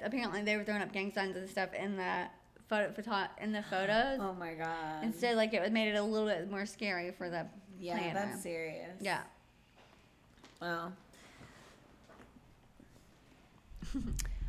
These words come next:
Speaker 2: Um, am I the asshole to going to my brother's wedding if my girl-,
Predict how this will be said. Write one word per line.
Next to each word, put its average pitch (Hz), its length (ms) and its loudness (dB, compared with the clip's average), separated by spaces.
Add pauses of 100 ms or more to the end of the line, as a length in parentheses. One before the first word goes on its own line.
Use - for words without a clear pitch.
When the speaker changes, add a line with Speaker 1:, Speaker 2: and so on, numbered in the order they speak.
(680)
Speaker 2:
Um, 185 300 8
am 254 160 10
I 311 160 8
the 269 120 10
asshole 208 500 10
to 226 160 4
going 220 440 12
to 220 120 4
my 202 120 10
brother's 190 680 10 (160)
wedding 180 480 8
if 180 160 4
my 175 140 6
girl-, 170 280 4